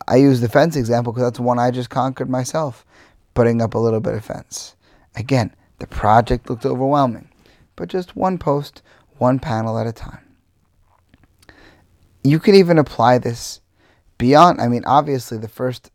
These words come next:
thought here would be a long-term goal.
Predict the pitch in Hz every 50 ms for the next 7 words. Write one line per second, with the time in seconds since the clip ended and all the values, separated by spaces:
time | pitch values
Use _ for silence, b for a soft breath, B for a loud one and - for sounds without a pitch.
0 | _ _ _ - 113 110 120 120 117 107 110 113 104 b b b b b b -
1 | 113 113 107 - 123 117 110 110 110 113 113 113 113 110 - - 104 101 101 104
2 | 107 123 - - _ _